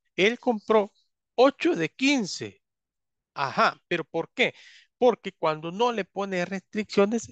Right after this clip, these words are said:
Excel hace lo que mejor le conviene y busca una solución más fácil. Entonces, ocho de quince yo no le puedo aceptar porque, eh, a mí me dicen, "Compre artículos de oficinas", y voy solo con ocho impresoras, ni siquiera le llevo papel ni tóner.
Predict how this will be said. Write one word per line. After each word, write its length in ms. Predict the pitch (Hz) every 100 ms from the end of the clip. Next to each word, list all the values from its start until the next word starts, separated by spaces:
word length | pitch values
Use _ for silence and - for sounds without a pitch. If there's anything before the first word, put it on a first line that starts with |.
| -
Excel 500 | - - 165 180 -
hace 300 | 143 127 180
lo 180 | 147 120
que 140 | - 135
mejor 280 | 123 110 104
le 100 | 104
conviene 540 | 127 120 143 196 185
y 100 | 147
busca 260 | 127 - 190
una 100 | 196
solución 420 | 139 120 - 110 127
más 180 | 110 -
fácil. 480 | 208 214 - 123 - - - _ _ _ _ _ _ _ _ _ -
Entonces, 580 | 131 - 127 - 170 -
ocho 260 | 139 - 156
de 100 | 170
quince 420 | - 175 175 233
yo 120 | 214
no 100 | 170
le 80 | 151
puedo 180 | - 139
aceptar 560 | 127 139 _ 127 185 -
porque, 420 | 151 - 185 202 - - - -
eh, 580 | 160 151 143 139 135 127
a 40 |
mí 80 | 143
me 60 | 160
dicen, 240 | 170 160
"Compre 320 | - 151 170
artículos 380 | 165 - - 190
de 20 | 185
oficinas", 500 | 190 220 202 170 160
y 80 |
voy 180 | 143 160
solo 260 | - 170 165
con 200 | 170 165
ocho 240 | 165 -
impresoras, 640 | 170 - 190 - 220 254 190
ni 140 | 180
siquiera 420 | - 147 147 151
le 140 | 170 160
llevo 280 | 175 170 170
papel 440 | 165 - 196 175
ni 100 | 165
tóner. 520 | - 156 214 240 220